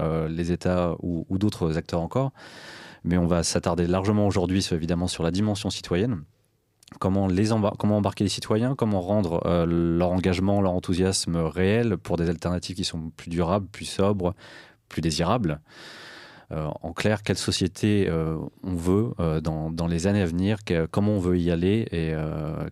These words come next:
comment rendre ces, ces nouvelles sociétés désirables. C'est toutes ces questions qu'on va essayer, auxquelles on va essayer de répondre en compagnie de nos trois intervenants aujourd'hui.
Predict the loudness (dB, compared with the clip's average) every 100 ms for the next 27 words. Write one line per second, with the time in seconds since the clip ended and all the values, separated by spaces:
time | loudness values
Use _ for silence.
0 | -4 0 0 0 -2 -2 -4 -6 -4 -4
1 | -4 -8 -6 -6 -4 -4 0 0 0 -4
2 | -4 -6 -6 -4 -4 -2 -2 -4 -2 -2
3 | 0 -2 -2 -2 -2 0 0 2 2 0
4 | 0 -2 0 0 -2 -4 -16 -18 -16 -18
5 | -18 -20 -4 -4 -2 0 2 4 2 2
6 | 2 2 0 0 0 0 0 0 0 0
7 | -2 -2 -2 -4